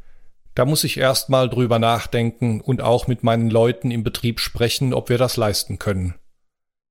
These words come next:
Dort schlug ihm ein Trommelfeuer von Einwänden entgegen. „Was? Wir sollen Lieferanten aus allen Teilen der Welt betreuen und deren Wein verkaufen?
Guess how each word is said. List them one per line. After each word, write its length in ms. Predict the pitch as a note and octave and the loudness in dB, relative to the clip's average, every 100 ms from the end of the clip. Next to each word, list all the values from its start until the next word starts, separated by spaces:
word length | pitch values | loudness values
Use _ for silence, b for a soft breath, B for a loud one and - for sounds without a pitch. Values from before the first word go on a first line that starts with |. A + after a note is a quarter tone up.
| _ _ _ _ _ _ _ _ _ | _ _ _ _ _ _ _ _ _
Dort 320 | - B2+ B2+ - | 2 2 2 -4
schlug 460 | - A2+ B2 - | -4 -2 -4 -2
ihm 200 | B2+ A#2 | -2 -2
ein 240 | - G2+ - | -2 -4 -2
Trommelfeuer 760 | - B2 A2 - A#2 A2 G#2+ | 0 0 0 -4 -2 0 0
von 220 | - A#2 G#2+ | -2 -4 -2
Einwänden 600 | G#2 G#2 F#2+ F#2+ G2+ G2 | -2 -2 -4 -6 -6 -4
entgegen. 680 | G2 - G2+ G2 F#2 - - - _ _ _ _ - | -4 -2 -2 0 -4 -6 -16 -20 _ _ _ _ -2
„Was? 640 | A#2 E3 G3+ - - - _ _ _ _ _ _ _ - | 0 2 2 0 -4 -12 _ _ _ _ _ _ _ -2
Wir 120 | G#2+ | 0
sollen 340 | A#2+ C3+ C#3 | 4 4 2
Lieferanten 720 | A#2+ A2 G2+ G#2+ C3+ D3 D3 | 0 -2 -2 0 0 0 0
aus 200 | G#2 G#2 | 0 -2
allen 380 | - A#2+ D#3 D#3 | 0 2 2 -2
Teilen 420 | - B2+ D3+ F3 | -2 2 2 2
der 160 | A#2 G#2+ | 0 0
Welt 300 | A#2 E3 - | 2 0 -2
betreuen 520 | C#3 - C3 D#3+ E3+ | -6 -2 0 2 2
und 140 | B2 A#2+ | 0 2
deren 340 | C3 A2+ G#2 | 0 0 0
Wein 260 | G#2 C3 E3 | 0 0 -2
verkaufen? 960 | - F#2+ - A2 D#3 - G3+ G3+ - | -4 -6 0 2 2 2 2 2 -4